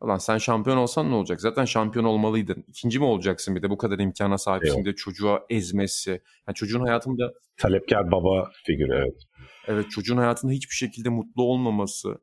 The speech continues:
Speaker 1: Phelps'in aynı şekilde babasız büyümesi, Grant Hackett'ın aynı şekilde spora veda ettikten sonra boşluğa düşmesi. Şimdi bütün bunlar, evet, biz bir yarışı konuşuyoruz. Phelps geliyor, son anda Çaviç'i geçiyor. Belki de manyetik bir şekilde geçiyor yani. Sıfır sıfır bir ne demek çünkü? Yani insanın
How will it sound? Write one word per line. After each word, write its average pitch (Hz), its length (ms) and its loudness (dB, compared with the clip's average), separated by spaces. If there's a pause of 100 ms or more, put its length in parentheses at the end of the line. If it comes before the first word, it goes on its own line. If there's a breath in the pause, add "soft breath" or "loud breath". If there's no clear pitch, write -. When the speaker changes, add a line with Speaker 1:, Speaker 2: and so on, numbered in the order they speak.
(120)
Speaker 1:
Phelps'in 110 420 0
aynı 160 200 0
şekilde 139 340 -2
babasız 120 460 -2
büyümesi, 98 440 -4
Grant 107 280 -2
Hackett'ın 156 300 -6
aynı 147 200 -2
şekilde 139 540 -6 (340 soft breath)
spora 127 420 0
veda 123 280 2
ettikten 117 380 -2
sonra 110 320 -4
boşluğa 107 460 0
düşmesi. 101 440 -4
Şimdi 98 180 -16
bütün 220 260 -2
bunlar, 160 220 2
evet, 147 240 2
biz 123 140 -4
bir 139 60 0
yarışı 127 280 2
konuşuyoruz. 113 500 0
Phelps 113 320 -2
geliyor, 113 280 2
son 117 200 -2
anda 113 200 2
Çaviç'i 110 360 -2
geçiyor. 92 400 -4 (500 loud breath)
Belki 120 240 2
de 131 40 4
manyetik 127 540 2
bir 135 60 -2
şekilde 123 380 2
geçiyor 101 360 0
yani. 87 220 0
Sıfır - 300 -4
sıfır 113 380 -6
bir 123 180 0
ne 120 120 2
demek 101 320 0
çünkü? 85 260 -16
Yani 90 140 -4
insanın 95 300 -6